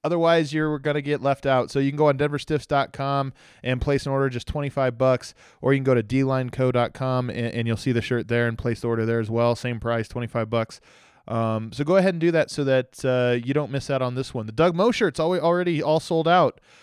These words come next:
Uh, I think Paul Millsap one has, like, two, three, four left, but not that many. So make sure you get in. I think the Gary's Army one is the coolest design ever. I think it's awesome.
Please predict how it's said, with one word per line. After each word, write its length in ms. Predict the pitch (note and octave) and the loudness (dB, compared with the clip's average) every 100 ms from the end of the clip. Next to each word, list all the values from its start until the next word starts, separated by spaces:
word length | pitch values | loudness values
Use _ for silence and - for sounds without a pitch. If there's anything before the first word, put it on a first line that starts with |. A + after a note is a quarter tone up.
| _ _ | _ _
Uh, 200 | C3 C3 | -2 0
I 100 | B2+ | 0
think 200 | A#2 F3+ | -2 -8
Paul 180 | - D#3+ | -4 -4
Millsap 360 | D3 D#3+ D3 B2 | -2 -2 -2 -2
one 160 | C3+ | -4
has, 220 | C3 C3+ | -2 -2
like, 200 | B2 A#2 | -4 -8
two, 280 | - - D#3 | -8 -4 -4
three, 260 | - C#3+ C#3 | -4 -4 -4
four 300 | - C#3 C3 | -4 -2 0
left, 380 | B2 C3+ - - | 2 2 0 -6
but 160 | A#2+ | -6
not 180 | A#2 C3 | -4 -6
that 160 | B2 A#2+ | -6 -6
many. 240 | C3 B2 | -4 -6
So 280 | G#2+ B2 A2 - _ _ _ _ _ - | -4 -4 -4 -8 _ _ _ _ _ -10
make 180 | C#3 D3 | -4 -4
sure 140 | - C3+ | -2 -2
you 80 | |
get 100 | B2 | 0
in. 160 | B2+ A#2 | 0 0
I 140 | C#3 | 2
think 220 | F3 F3+ C#3+ | 2 0 -6
the 100 | B2 | -4
Gary's 340 | B2+ B2+ A#2 | -2 -2 -2
Army 240 | B2 A#2+ | -2 -4
one 180 | A#2 A2+ | -6 -6
is 120 | A2 | -8
the 100 | G#2 | -10
coolest 320 | G#2 A#2+ G#2+ - | -10 -8 -8 -10
design 300 | G#2+ G#2+ G#2 | -12 -10 -10
ever. 300 | G#2 G#2 - | -10 -12 -8
I 80 | C3 | -6
think 160 | A#2 | -4
it's 80 | G#2+ | -6
awesome. 360 | G2 F#2+ - | -10 -12 -16